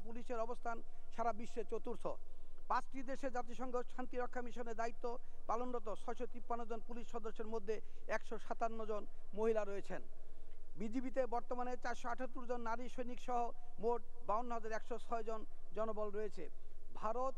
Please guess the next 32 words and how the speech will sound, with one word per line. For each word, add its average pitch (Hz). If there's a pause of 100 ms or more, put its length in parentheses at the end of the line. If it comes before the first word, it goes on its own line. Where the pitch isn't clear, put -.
ও -
ইয়ানমারের 240
সঙ্গে 202 (720)
সমুদ্র 254 (120)
সীমা 254
নির্ধারিত 247 (120)
হয় 247 (380)
এক 240 (120)
লক্ষ 247
আঠারো 240
হাজার 247 (100)
আটশো -
তেরো 247
বর্গ 240 (100)
কিলোমিটার 240
জলসীমা 233 (380)
সুরক্ষিত 240
হয়েছে। 214 (440)
মাননীয় 226
প্রধানমন্ত্রীর 247
নির্দেশনা 247
মতে 254 (360)
দেশের 233
প্রতিটি 262
উপজেলায় 247 (220)
অন্তত 240
একটি 240
করে -
ফায়ার 240
স্টেশন 233
স্থাপনের 240
জন্য 233